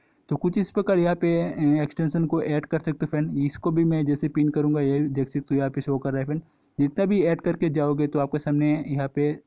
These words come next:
दिखाएगा लिस्ट, पूरा, ए, लिस्ट आ जाएगा। उसके बाद मैनेज, ए, एक्सटेंशन पे जैसे ही क्लिक करोगे तो यहाँ से आप एक्सटेंशन को मैनेज कर सकते हो फ्रेंड। उसका डिटेल्स वगैरह देख सकते हो, रिमूव करना चाहते हो यहाँ से रिमूव भी कर सकते हो फ्रेंड,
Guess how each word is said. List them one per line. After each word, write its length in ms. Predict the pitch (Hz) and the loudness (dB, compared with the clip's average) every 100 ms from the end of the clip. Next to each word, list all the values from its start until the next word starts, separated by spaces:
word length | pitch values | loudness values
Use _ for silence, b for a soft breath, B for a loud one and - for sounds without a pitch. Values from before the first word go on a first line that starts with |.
| - | -6
दिखाएगा 520 | 147 143 - 143 143 139 | -2 -2 -2 -2 0 0
लिस्ट, 320 | 127 139 - | 0 0 -4
पूरा, 260 | _ 139 139 | _ -2 2
ए, 280 | 139 139 147 | 2 0 0
लिस्ट 440 | 131 127 135 - | 2 2 0 -2
आ 80 | 131 | -2
जाएगा। 300 | 127 131 160 b b b - | -2 -2 -4 b b b -12
उसके 220 | 135 - | -10 -2
बाद 200 | 190 185 | 0 2
मैनेज, 340 | 156 156 180 180 | 2 2 2 -2
ए, 380 | - 185 156 156 | -8 0 0 2
एक्सटेंशन 480 | 156 - 165 - 165 | -2 -2 -4 -2 0
पे 100 | 160 | 0
जैसे 240 | 147 - | 0 0
ही 40 | 156 | 0
क्लिक 240 | 160 147 | -2 -2
करोगे 280 | 151 147 165 - b b - | 0 0 -2 -6 b b -2
तो 80 | 135 | 0
यहाँ 180 | 143 | 2
से 140 | 143 160 | 0 0
आप 180 | 147 - - | -2 -4 -8
एक्सटेंशन 460 | 143 - 143 147 139 | -8 -4 -2 -2 -4
को 280 | - 151 147 | 0 -2 0
मैनेज 340 | 135 139 139 | 0 0 -2
कर 160 | - 135 | -6 -4
सकते 260 | 139 - | -6 -6
हो 20 | |
फ्रेंड। 220 | 131 143 165 b b | -4 -4 -6 b b
उसका 220 | 131 - 139 | -10 -4 -4
डिटेल्स 320 | 131 147 135 | -2 -2 -2
वगैरह 260 | 139 139 | -4 -2
देख 180 | 131 131 | -2 -4
सकते 240 | - 131 131 | -4 -4 -2
हो, 20 | |
रिमूव 240 | 131 143 143 | 2 0 0
करना 240 | 139 139 | 0 0
चाहते 240 | 135 131 | -2 -2
हो 20 | 135 | -4
यहाँ 80 | |
से 140 | 131 131 | -2 -2
रिमूव 260 | 127 139 | 0 0
भी 120 | 131 139 | -2 -4
कर 140 | 139 | -6
सकते 280 | 131 135 - | -8 -10 -8
हो 40 | 123 | -6
फ्रेंड, 180 | 147 | -6